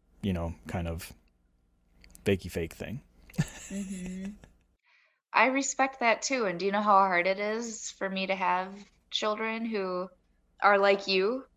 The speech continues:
Speaker 2: and they're not like me?
Speaker 1: <laughs>
Speaker 2: And I'm like, "Nah, just go over there and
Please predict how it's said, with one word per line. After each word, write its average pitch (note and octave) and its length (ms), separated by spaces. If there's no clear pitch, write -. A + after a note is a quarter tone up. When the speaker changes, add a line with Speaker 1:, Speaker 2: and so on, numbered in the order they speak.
Speaker 2:
and G3 160
they're G3 120
not F#3 200
like F#3+ 220
me? G3+ 320
Speaker 1:
<laughs> B3 80
Speaker 2:
And A#3 140
I'm A#3 180
like, A#3+ 220
"Nah, F4 420
just D4 380
go F4 340
over G#4 160
there G#3 380
and F#3+ 340